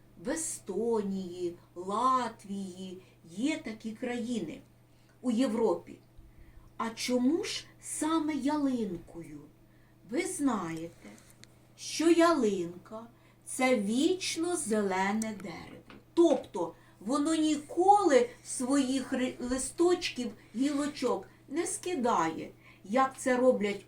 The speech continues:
осінню інші дерева. Не скидає свої листя, і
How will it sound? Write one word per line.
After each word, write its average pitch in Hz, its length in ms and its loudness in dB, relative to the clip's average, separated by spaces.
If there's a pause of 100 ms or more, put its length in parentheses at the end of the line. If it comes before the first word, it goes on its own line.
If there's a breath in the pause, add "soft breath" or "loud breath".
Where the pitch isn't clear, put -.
осінню 240 760 -4 (460 loud breath)
інші 220 480 -4
дерева. 196 640 -6 (3000 soft breath)
Не 254 180 4
скидає 320 800 4
свої 233 480 2
листя, 175 720 -2 (540)
і 262 400 4